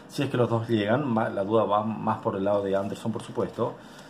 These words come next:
Después se vendría Davidovich, que es un jugador que viene jugando muy bien, me cuesta imaginarlo dándole muchas complicaciones en césped a, a Djokovic, podría venirse Monfils.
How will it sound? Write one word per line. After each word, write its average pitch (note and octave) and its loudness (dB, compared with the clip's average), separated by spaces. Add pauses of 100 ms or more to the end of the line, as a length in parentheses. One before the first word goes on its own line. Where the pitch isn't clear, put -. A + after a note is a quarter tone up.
(460)
Después G#3 -2
se D#4+ 0
vendría D#3+ 6
Davidovich, A#2+ 6
que D3+ 0
es D3 -4
un - -16
jugador A#2+ 6
que A2+ -2
viene A#2+ 2
jugando A#2 4
muy F3 2
bien, D3+ 4
me G#2+ 2
cuesta F#3 2
imaginarlo B2+ 4
dándole A#2+ 4 (120)
muchas B2+ -2
complicaciones A#2 0
en A2+ -2
césped A#2 -2
a, G2 2 (640)
a C#3 2
Djokovic, B2 4 (160)
podría B2+ 6
venirse A#2+ 4
Monfils. B2+ 0